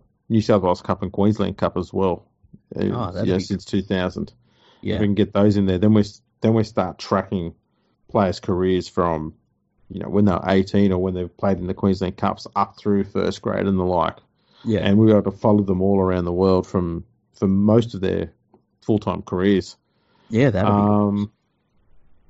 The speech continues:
Speaker 1: also, try and get a few more of the old seasons of the New South Wales Rugby League competition done. Hopefully we can get
Speaker 2: Yep.
Speaker 1: into the fifties.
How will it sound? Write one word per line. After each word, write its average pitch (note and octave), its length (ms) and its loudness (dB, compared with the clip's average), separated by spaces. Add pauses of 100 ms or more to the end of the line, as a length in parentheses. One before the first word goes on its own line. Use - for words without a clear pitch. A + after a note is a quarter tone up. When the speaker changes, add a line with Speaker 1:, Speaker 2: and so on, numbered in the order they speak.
(280)
Speaker 1:
also, A#2+ 1000 2 (300)
try B2 200 0
and A2 80 0
get G#2 80 0
a G2+ 60 -2
few A#2 260 2
more G#2 280 4
of G2 100 -4
the F#2+ 420 -4 (300)
old G#2+ 280 0
seasons G#2 400 0
of F2+ 140 -2
the F#2 240 -4
New G2+ 120 -4
South G2 240 -6
Wales G2 180 0
Rugby G2 220 2
League G#2+ 180 2
competition A2+ 560 -2
done. C#3+ 320 2
Hopefully A2+ 300 2
we F#2+ 40 0
can G2 60 0
get G2 100 2
Speaker 2:
Yep. G2+ 60 2
Speaker 1:
into G#2+ 120 -2
the F#2 100 -4
fifties. - 640 0